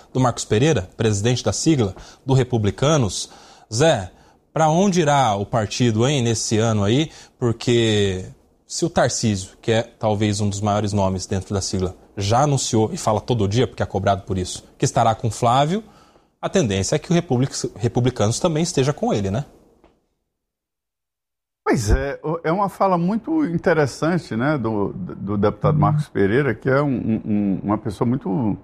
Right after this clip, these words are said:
Speaker 2: muito boa, muito, é, é, racional, né? É, esse partido, Republicanos, ele começou, é, é, de uma proposta da, de uma igreja evangélica universal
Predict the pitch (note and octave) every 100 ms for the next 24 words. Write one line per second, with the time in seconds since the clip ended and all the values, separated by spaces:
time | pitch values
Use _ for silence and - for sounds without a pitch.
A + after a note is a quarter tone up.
0 | _ _ _ _ - - G3 G3 G#3 G3
1 | B2 C3 A#2+ D3 C#3+ B2 G#2 G#2 A2 -
2 | G2+ G#2 G2 C#3 - G3 A#2+ B2+ A2+ A2
3 | C3 C#3 _ _ _ _ _ - G#2+ A2+
4 | A2+ A2+ - - - - D3 - G#3 G#3
5 | B2 G#2 G2+ A#2+ - B2 G#2+ A#2+ D#3+ F3+
6 | D#3+ - B3 C#3+ - F#3 E3 - D#2 -
7 | - A2 A2 G2 E2 D#2 - - - -
8 | - _ _ _ _ - F#3+ G#3+ G3+ F3
9 | E3 G3+ G3+ - F#2 - - _ _ G#2
10 | C3 A#2+ A#2 A#2 C3+ A#2 A#2+ B2 A2+ A2+
11 | A2 D3+ G#2 E3 A3 - G#2 G#2+ A2+ C3+
12 | B2 - B2 E3+